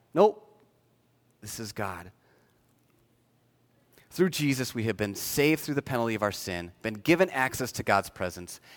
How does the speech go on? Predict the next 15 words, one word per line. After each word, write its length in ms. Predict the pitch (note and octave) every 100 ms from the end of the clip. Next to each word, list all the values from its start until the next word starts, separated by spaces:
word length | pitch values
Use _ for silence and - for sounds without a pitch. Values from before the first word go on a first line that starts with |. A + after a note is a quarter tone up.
| - -
and 320 | D#3 D3 B2
provide 240 | B2 A#2+ A#2
a 40 |
passage 540 | - A2 A#2+ G2+ F2+ -
into 240 | A2+ -
perfect 540 | G#2+ - C3 - B2 -
eternal 560 | A#2 - G2+ G2+ G2 -
life. 400 | - - - _ _ _ _ _ _ _ _ _ _ _ _ _ _ _ _ _ _ _ _ _ _ _ _ _ _ _ _ _ _ _ _ _ -
That 240 | - -
should 160 | - C3
be 120 | B2+
our 80 | A#2+
motivation 500 | A2+ A2 G#2+ G#2 G#2+
for 100 | -
contentment. 840 | - F2+ - G#2+ - - - -